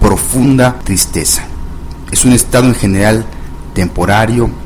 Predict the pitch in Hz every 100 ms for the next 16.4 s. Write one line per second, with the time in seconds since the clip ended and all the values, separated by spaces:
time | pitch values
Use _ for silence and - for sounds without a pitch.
0 | - - - - 101 - 117 120 104 95
1 | 85 92 - - - 110 110 101 87 80
2 | 92 117 131 - - - - - - 120
3 | 120 135 135 - 156 - - - - -
4 | 123 117 117 117 117 156 147 151 147 113
5 | 107 123 127 - 107 104 110 117 113 98
6 | 104 113 107 113 - - - - - 131
7 | 143 156 - 139 160 147 156 165 175 135
8 | 127 - - - - 110 117 120 113 -
9 | - 110 107 - 92 95 101 - 98 87
10 | - 85 80 - - - - - - -
11 | - - - 160 139 139 - 110 117 131
12 | 139 139 - - - 131 139 - 110 104
13 | 131 147 156 147 120 98 92 - - 131
14 | 135 120 107 - 95 98 104 - - 90
15 | 107 101 95 - 104 95 92 - 90 80
16 | 78 76 78 -